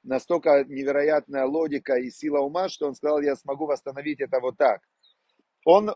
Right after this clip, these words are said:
поселился в очень богатом городе, но где не жили мудрецы. То есть вокруг него были плохие соседи. Люди были нерелигиозные, очень богатые, расслабленные. И к концу жизни он забыл всю Тору.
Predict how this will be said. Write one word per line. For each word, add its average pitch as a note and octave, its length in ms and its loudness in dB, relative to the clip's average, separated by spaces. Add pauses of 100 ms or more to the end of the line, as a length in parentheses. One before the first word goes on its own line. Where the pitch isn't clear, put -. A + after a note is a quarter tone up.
(120)
поселился D#3+ 680 0
в C#3 300 0
очень E3 260 -4
богатом D3+ 460 0
городе, F3 340 -2
но C#3+ 120 -6
где D#3 200 -8
не D#3 120 -12
жили D3+ 200 -8
мудрецы. C#3 500 -8
То B2 120 -6
есть G#2+ 140 -8
вокруг C3 320 0
него E3 180 2
были C#3+ 180 4
плохие C#3 400 -2
соседи. B2+ 560 -6 (300)
Люди D#3+ 220 6
были D3 260 4
нерелигиозные, D#3+ 720 4
очень C#3 220 -4
богатые, D#3+ 500 4
расслабленные. D3 800 -2 (560)
И G3 200 -6
к - 60 -16
концу D#3+ 320 -2
жизни F3+ 540 -8 (440)
он C#3 200 -6
забыл C#3 300 -4
всю B2+ 180 -12
Тору. G#2 400 -6